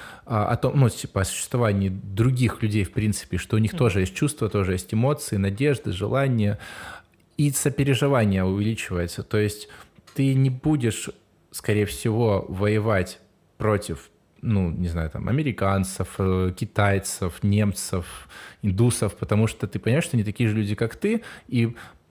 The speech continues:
Speaker 1: э, ради национа-, национальных каких-то мифических интересов, которые,
Speaker 2: Мгм.
Speaker 1: по сути,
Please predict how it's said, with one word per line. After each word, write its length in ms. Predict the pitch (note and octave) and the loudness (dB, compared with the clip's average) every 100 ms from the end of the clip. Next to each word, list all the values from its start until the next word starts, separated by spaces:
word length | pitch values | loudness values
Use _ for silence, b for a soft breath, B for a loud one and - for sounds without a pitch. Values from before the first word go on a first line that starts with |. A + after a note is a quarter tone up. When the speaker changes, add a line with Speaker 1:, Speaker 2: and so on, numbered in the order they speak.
| _ | _
Speaker 1:
э, 40 | - - - | -12 -6 0
ради 540 | A#2+ C#3 A#2 A#2 G#2+ B - | 4 4 4 2 2 B -2
национа-, 560 | A2+ A2+ A2+ - A#2+ A#2+ | 2 4 2 2 2 2
национальных 760 | B2 A#2+ - B2+ C3 A2+ G2+ | 2 2 2 2 4 4 0
каких-то 600 | - G#2 G#2 - G#2 G2+ - | -2 -6 -6 -2 0 0 0
мифических 680 | A#2 - B2 G#2 - G#2+ A#2 | -2 0 -2 -4 -8 -4 -4
интересов, 680 | - B2 F#3+ A3 A2+ - | 0 2 2 0 -2 -2
которые, 340 | - G#2 G2+ G2+ | -6 0 2 2
Speaker 2:
Мгм. 60 | |
Speaker 1:
по 60 | C#3+ | 0
сути, 440 | - B2+ - G2 | 0 -2 0 0